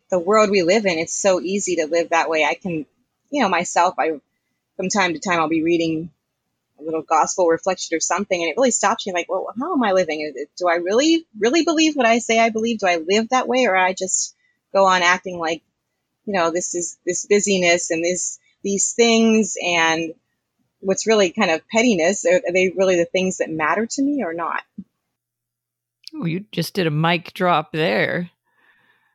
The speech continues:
Speaker 2: That it's not just encountering in the fiction, but wh-, how does it affect your life? Like, that you're encountering it in fiction as well as in scripture and saying, "Hey, what's the deal, people?" And, and this,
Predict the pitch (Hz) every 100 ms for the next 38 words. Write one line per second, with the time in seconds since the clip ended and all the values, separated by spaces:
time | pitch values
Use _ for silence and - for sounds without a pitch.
0 | _ _ _ - 196 208 185 208 196 196
1 | 196 - 156 165 190 208 220 165 156 147
2 | - 139 - 120 131 135 - _ _ _
3 | 151 151 160 - 185 196 190 202 - 180
4 | - 165 120 - - - _ 156 - -
5 | _ - - _ - 170 - - 170 165
6 | 170 170 - 180 160 156 - - 208 -
7 | 185 170 143 139 165 185 175 156 139 -
8 | - - - 143 - _ _ _ _ -
9 | 170 175 143 131 175 190 - - _ _
10 | _ _ _ _ _ _ - 170 160 156
11 | 202 - - - 143 170 _ _ _ _
12 | _ _ _ 208 202 226 214 180 277